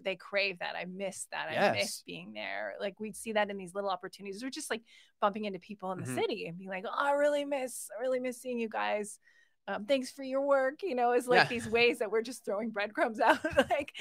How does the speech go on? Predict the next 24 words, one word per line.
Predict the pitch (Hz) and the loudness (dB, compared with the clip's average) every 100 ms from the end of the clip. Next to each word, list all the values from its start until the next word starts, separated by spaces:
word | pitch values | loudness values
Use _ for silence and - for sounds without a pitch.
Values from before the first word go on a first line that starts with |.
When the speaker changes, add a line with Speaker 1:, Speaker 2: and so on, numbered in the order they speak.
| 480 453 - - | -10 -10 -2 10
Speaker 1:
"Here's | 480 466 | 10 12
a | 453 | 6
daily | 466 480 494 | 6 8 10
prayer. | 539 453 415 | 10 10 12
Try | 523 480 494 | 12 12 12
that." | 480 453 381 440 - | 12 12 12 12 10
Speaker 2:
<laughs> | |
Yeah, | - - | 10 10
exactly. | - 127 - - - - - - - | 12 12 12 4 0 -6 -6 -8 -10
Speaker 1:
<laughs> | 240 196 208 - - 269 240 220 | -4 -2 -2 -4 0 4 4 2
Speaker 2:
Uh, | 277 269 262 220 _ _ _ _ - - | 0 -2 -4 -8 _ _ _ _ -20 -2
Speaker 1:
Um, | 226 220 202 - | 4 4 4 0
okay. | 226 240 - _ _ _ _ | 0 0 -2 _ _ _ _
So, | - 247 220 220 220 220 220 220 240 - _ - | 4 6 8 6 4 4 2 0 -2 -10 _ 6
yeah, | 466 285 - | 8 8 6
um, | 240 254 254 262 | 8 8 8 4
what | |
do | 277 | 4
you | |
wanna | 302 | 4
talk | 320 359 359 | 4 0 2
about | 233 190 - _ _ _ - | 4 2 0 _ _ _ -2
with, | 220 226 254 - - | 2 4 2 -4 -2
uh, | 208 208 208 202 208 202 | 0 2 0 0 0 0